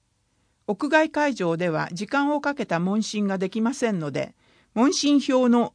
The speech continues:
一から六に当てはまる場合は、動物病院で注射を受けてください。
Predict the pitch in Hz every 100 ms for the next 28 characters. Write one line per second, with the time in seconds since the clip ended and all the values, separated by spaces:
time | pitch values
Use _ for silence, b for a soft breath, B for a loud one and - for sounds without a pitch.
0 | _ 220 220 - 320 247 180 254 214 175
1 | 180 269 269 285 185 170 170 175 175 165
2 | - _ 170 233 277 294 285 294 302 285
3 | 185 160 156 233 247 247 233 240 - 240
4 | 165 147 147 - - -